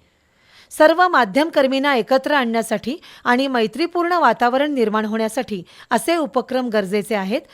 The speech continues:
तसंच सध्याच्या स्पर्धेच्या युगात शारीरिक आरोग्य महत्त्वाचं असून आस्मानं आयोजित केलेल्या क्रिकेट स्पर्धेतून स्वच्छ भारत अभियानाचा प्रसार होत असल्याबद्दल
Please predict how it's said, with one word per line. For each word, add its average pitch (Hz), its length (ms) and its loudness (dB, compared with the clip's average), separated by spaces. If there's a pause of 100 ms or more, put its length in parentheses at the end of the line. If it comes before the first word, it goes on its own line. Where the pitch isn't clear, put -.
(180)
तसंच 311 360 4
सध्याच्या 269 480 2
स्पर्धेच्या 254 520 0
युगात 214 340 0 (280)
शारीरिक 285 540 2
आरोग्य 233 400 0
महत्त्वाचं 233 580 -2
असून 202 320 -4 (300)
आस्मानं 277 500 2
आयोजित 240 560 0
केलेल्या 226 360 0
क्रिकेट 247 360 -4
स्पर्धेतून 214 580 -6 (340)
स्वच्छ 285 300 2
भारत 254 360 0
अभियानाचा 226 580 0
प्रसार 269 380 0
होत 233 240 -4
असल्याबद्दल 214 640 -4